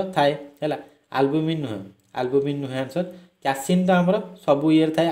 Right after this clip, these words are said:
ଆଲବୁମିନ୍ ଥାଏ ଆମର କୋଉଥିରେ କହିବ? ଏଗ୍ ହ୍ୱାଇଟ୍‌ରେ ଥାଏ ଆଲବୁମିନ୍, ହେଲା। ତ କ୍ୟାସିନ୍ ଥାଏ ମିଲ୍କରେ। ଆଉ କ'ଣ? ସୁକ୍ରୋଜ୍ ତ ନୁହଁ, ସୁକ୍ରୋଜ୍ ଗୁଡ଼ା ଆମର ଯୋଉ ଗ୍ଲୁକୋଜ୍ ଆଉ ଫ୍ରୁକ୍ଟୋଜ୍ ମିଶିଲେ ସୁକ୍ରୋଜ୍ ହବ, ଲାକ୍ଟୋଜ୍ ହବ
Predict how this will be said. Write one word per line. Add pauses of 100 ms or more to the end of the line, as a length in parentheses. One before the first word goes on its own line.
ଆଲବୁମିନ୍
ଥାଏ
ଆମର
କୋଉଥିରେ
କହିବ? (120)
ଏଗ୍
ହ୍ୱାଇଟ୍‌ରେ
ଥାଏ
ଆଲବୁମିନ୍, (400)
ହେଲା। (480)
ତ (200)
କ୍ୟାସିନ୍
ଥାଏ
ମିଲ୍କରେ। (360)
ଆଉ
କ'ଣ? (120)
ସୁକ୍ରୋଜ୍
ତ
ନୁହଁ,
ସୁକ୍ରୋଜ୍
ଗୁଡ଼ା (120)
ଆମର (140)
ଯୋଉ
ଗ୍ଲୁକୋଜ୍
ଆଉ
ଫ୍ରୁକ୍ଟୋଜ୍
ମିଶିଲେ
ସୁକ୍ରୋଜ୍
ହବ, (520)
ଲାକ୍ଟୋଜ୍
ହବ